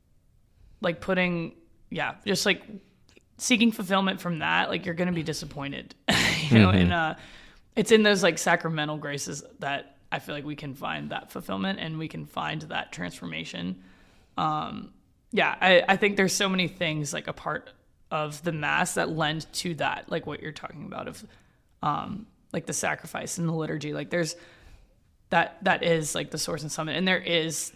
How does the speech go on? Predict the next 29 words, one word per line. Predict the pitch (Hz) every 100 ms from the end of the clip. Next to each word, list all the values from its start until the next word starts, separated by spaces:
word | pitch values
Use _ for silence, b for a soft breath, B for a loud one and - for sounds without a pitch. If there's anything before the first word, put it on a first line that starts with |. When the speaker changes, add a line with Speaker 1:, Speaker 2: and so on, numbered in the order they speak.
| -
Speaker 1:
that, | 156 147 - - _ _ _ _ _ _ _ _ _ _ _ _
that | 151 - -
change | 175 160 170 156 -
in | - 165 151
our | - 160
hearts, | 180 180 -
but | 170
also, | 160 - 156
like, | 151 -
in | 156 156 - -
the | 165
body | 156 151
and | 165
blood. | 147 139 147
Like, | 147
it, | 147 147 -
there's, | 165 160 151 - - - -
yeah, | 147
you | 156
can | 165
see | - -
it | 175
all | - - - -
working | - 175 190 202 -
very | 202 190 -
visibly. | - 175 - - 208 220 _ - 151 156
Speaker 2:
Yeah. | 92 92 90 b b b b b b -
Yeah, | 143 143
I, | 147 156